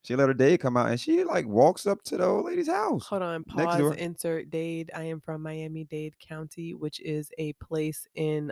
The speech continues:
Speaker 2: uh, another place of a state that
Speaker 1: Oh,
Speaker 2: is attached to
Speaker 1: uh,
Speaker 2: the United States of America. Okay, go ahead. <laughs>
Speaker 1: Oh, that's, that's what they do. That's why I try to tell y'all, man, they, I love her, but they crazy. So,
Speaker 2: <sighs>
Speaker 1: fellas, if y'all looking for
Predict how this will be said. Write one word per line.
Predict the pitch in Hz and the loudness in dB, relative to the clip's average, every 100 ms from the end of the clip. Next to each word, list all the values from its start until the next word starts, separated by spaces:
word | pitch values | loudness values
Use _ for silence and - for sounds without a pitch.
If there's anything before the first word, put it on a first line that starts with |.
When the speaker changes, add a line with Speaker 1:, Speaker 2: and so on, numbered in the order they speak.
| - | -6
Speaker 2:
uh, | 151 147 151 | -4 -4 -4
another | 156 147 147 156 | -4 -2 0 0
place | - 175 165 165 | 0 -2 -2 -2
of | - 151 | -6 -4
a | |
state | 147 - 156 156 - | -4 0 0 -2 8
that | 135 | 12
Speaker 1:
Oh, | 123 107 | 12 10
Speaker 2:
is | 151 | 4
attached | 143 - 147 135 - _ | 2 0 -2 -2 -8 _
to | 135 | 8
Speaker 1:
uh, | 127 | 8
Speaker 2:
the | |
United | 151 147 139 135 | 4 2 -2 0
States | 147 135 | 0 -2
of | 131 | -4
America. | 127 - - - | -4 -6 -6 0
Okay, | 175 - | 2 2
go | - 156 | 4 2
ahead. | 147 262 - | 6 4 4
<laughs> | |
Speaker 1:
Oh, | 123 113 | 2 2
that's, | 107 117 - _ _ - 247 - 262 _ 240 _ _ 196 _ | 2 0 0 _ _ -6 -6 -8 -8 _ -18 _ _ -20 _
that's | - 92 | -4 -2
what | 92 | 0
they | 90 | 2
do. | 95 98 | 4 4
That's | 87 143 | 8 10
why | - | 10
I | 185 | 8
try | 285 - | 10 8
to | |
tell | 185 196 | 8 8
y'all, | 175 156 | 8 8
man, | 156 156 | 6 6
they, | 165 170 - _ _ - - - | 6 4 0 _ _ -14 -12 4
I | 113 | 6
love | 127 175 190 | 10 10 10
her, | |
but | 139 117 | 10 8
they | 139 | 8
crazy. | - - 214 240 214 185 | 2 2 6 8 8 4
So, | - 143 127 | 6 8 8
Speaker 2:
<sighs> | - | 6
Speaker 1:
fellas, | 139 190 151 | 8 8 8
if | 113 | 6
y'all | 135 175 | 6 6
looking | 180 196 185 | 4 2 2
for | 180 | 2